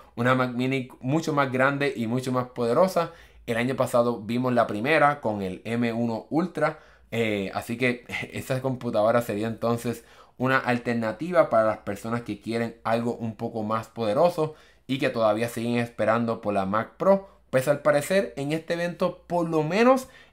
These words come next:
estaremos viendo, o se rumora que estaremos viendo una Mac Studio con este procesador M dos Ultra, que sería la próxima versión en cuestión de poder del M dos Max.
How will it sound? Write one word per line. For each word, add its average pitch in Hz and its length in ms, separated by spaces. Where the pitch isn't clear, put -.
estaremos 147 600
viendo, 151 400
o 120 100
se 117 120
rumora 117 440
que 123 80
estaremos 113 460
viendo 113 400
una 113 240
Mac 104 300
Studio 123 580
con 117 220
este 117 220
procesador 110 760
M 113 300
dos 107 300
Ultra, 151 500
que 107 140
sería 107 480
la 98 320
próxima 123 540
versión 110 600
en 107 100
cuestión 104 300
de 117 80
poder 131 520
del 120 320
M 113 280
dos 113 320
Max. 190 360